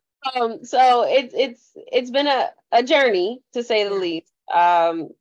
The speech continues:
Speaker 1: fourteen years I've been a nurse, and traditional path, med surg,
Speaker 2: Yep.
Speaker 1: putting out medicine, doing assessments, listening to heart rates, you know, the whole nine. And, um, I ended up getting my master's degree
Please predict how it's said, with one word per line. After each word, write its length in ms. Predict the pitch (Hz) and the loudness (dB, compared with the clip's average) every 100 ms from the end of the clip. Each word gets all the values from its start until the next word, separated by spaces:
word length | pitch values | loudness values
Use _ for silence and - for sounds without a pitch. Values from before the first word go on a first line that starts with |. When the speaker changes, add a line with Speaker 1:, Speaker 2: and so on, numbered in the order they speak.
| - | -4
Speaker 1:
fourteen 420 | 233 247 262 226 | -4 -4 -6 -2
years 320 | 208 190 185 | -2 -2 -2
I've 180 | 180 170 | -4 -2
been 100 | 170 | -4
a 80 | 170 | -4
nurse, 460 | 160 156 147 160 - | -4 -6 -6 -10 -12
and 600 | - 170 165 160 151 151 - - | -8 -6 -4 -6 -6 -10 -14 -12
traditional 440 | 214 208 214 208 | -6 -6 -4 -8
path, 360 | 202 180 175 180 - | -4 -2 -2 -4 -8
med 280 | 185 180 180 | -8 -6 -8
surg, 540 | - 185 180 180 175 - | -6 -4 -4 -6 -8 -12
Speaker 2:
Yep. 380 | 190 185 - - | -14 -14 -14 -18
Speaker 1:
putting 220 | - 214 | -6 -4
out 100 | 196 196 | -2 -2
medicine, 840 | 196 190 - 196 185 185 180 175 | -2 -4 -6 -6 -4 -6 -8 -8
doing 420 | 185 190 190 185 170 | -6 -4 -4 -6 -8
assessments, 600 | 160 190 180 190 180 175 | -6 -6 -6 -8 -8 -8
listening 300 | 175 185 170 | -10 -8 -8
to 80 | 170 | -6
heart 320 | 170 165 - - | -6 -6 -10 -10
rates, 440 | 170 170 - _ | -10 -10 -16 _
you 100 | 165 | -12
know, 140 | 160 156 | -8 -6
the 60 | |
whole 140 | 165 165 | -6 -6
nine. 280 | 151 156 156 _ _ _ - | -6 -8 -12 _ _ _ -8
And, 500 | 185 185 180 175 170 | -2 0 0 0 -2
um, 640 | - 165 170 165 160 147 - _ _ 170 | -6 -6 -4 -4 -6 -8 -14 _ _ 0
I 180 | 175 | 0
ended 280 | 160 196 196 | 0 -4 -4
up 120 | 190 | -6
getting 180 | 190 180 | -4 -4
my 100 | 170 | -4
master's 460 | 160 156 185 180 175 | -4 -4 -6 -10 -12
degree 500 | 175 165 170 185 | -12 -10 -10 -12